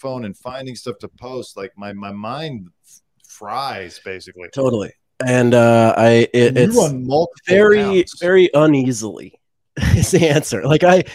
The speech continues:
Speaker 2: it's not easy. I mean, I, burnout is a real thing, and I've been doing it for probably over a decade, you know, which,
Speaker 1: Yeah.
Speaker 2: I mean, it's twenty twenty-two. We're talking about shit that ha-, that we started in, you know, twenty ten, twenty twelve. And,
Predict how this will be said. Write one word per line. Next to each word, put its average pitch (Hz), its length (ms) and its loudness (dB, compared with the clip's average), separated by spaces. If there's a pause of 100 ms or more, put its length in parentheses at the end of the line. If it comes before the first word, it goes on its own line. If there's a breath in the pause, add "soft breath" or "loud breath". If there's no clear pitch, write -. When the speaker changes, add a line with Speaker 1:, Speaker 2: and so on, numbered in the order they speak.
Speaker 2:
it's - 180 0
not 233 200 0
easy. 330 340 -2
I 127 60 -8
mean, 160 180 0
I, 180 180 0
burnout 220 600 -2
is 175 300 -4
a 101 80 -10
real 120 260 -8
thing, 156 320 -12
and 98 80 -16
I've 147 120 -8
been 190 140 -6
doing 247 240 -6
it 139 100 -6
for 120 120 -16
probably 427 480 -10
over 403 280 -8
a 147 60 -8
decade, 95 520 -14
you 113 100 -16
know, 123 100 -12
which, 180 160 -10
Speaker 1:
Yeah. - 60 -10
Speaker 2:
I - 20 -10
mean, 180 140 -8
it's - 180 -20
twenty 233 260 -10
twenty-two. 170 560 -12
We're 110 140 -16
talking 165 340 -12
about 117 260 -12
shit - 260 -18
that 117 120 -14
ha-, 135 160 -12 (320 soft breath)
that 131 80 -18
we 123 100 -14
started 127 560 -8
in, 107 220 -16
you 120 80 -10
know, 104 140 -12
twenty 117 360 -12
ten, 127 380 -12
twenty 120 300 -14
twelve. 127 520 -10
And, 110 240 -10